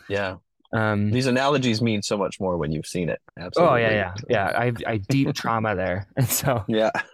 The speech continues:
Speaker 2: well, why don't you take things away? I want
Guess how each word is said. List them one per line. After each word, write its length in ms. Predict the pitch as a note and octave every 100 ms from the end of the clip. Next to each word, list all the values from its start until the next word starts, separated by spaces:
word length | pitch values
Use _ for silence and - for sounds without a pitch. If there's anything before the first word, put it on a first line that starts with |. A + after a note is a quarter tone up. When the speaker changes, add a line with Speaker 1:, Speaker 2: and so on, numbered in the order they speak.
| _ - - -
Speaker 2:
well, 100 | F3
why 140 | F#3+ A#3+
don't 100 | A#3+
you 560 | A3+ G#3+ G#3 F#3 B2 - -
take 180 | E3 D#3
things 180 | E3 D#3+
away? 460 | D#3 A#2+ A2+ B2 D3
I 100 | B2+
want 280 | B2+ C#3+ C#3